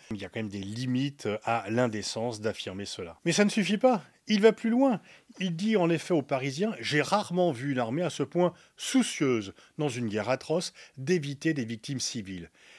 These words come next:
Il ne faut pas se lasser de le rappeler, Tsahal ne vise pas intentionnellement les civils. Oui, sans doute les civils courent stupidement sous les bombes et c'est pour cela qu'ils sont tués.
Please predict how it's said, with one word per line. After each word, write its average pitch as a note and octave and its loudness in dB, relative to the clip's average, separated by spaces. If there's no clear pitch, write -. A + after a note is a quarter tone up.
Il C3+ -6
ne B2 -6
faut C#3+ 0
pas E3+ 0
se - -4
lasser C#3+ -2
de E3 2
le B2 2
rappeler, C3 0
Tsahal D#3+ 2
ne A#2+ -2
vise A#2 -8
pas D3+ -4
intentionnellement D3 0
les A#2 -4
civils. G2 -8
Oui, A#2 -4
sans - -4
doute C3 -4
les A2+ -4
civils B2 -4
courent D3 -2
stupidement C#3+ -2
sous - -4
les B2 2
bombes C#3 0
et A#2+ -2
c'est C3 -6
pour A#2+ -10
cela C3 -4
qu'ils A#2+ -10
sont A2+ -8
tués. D3 -6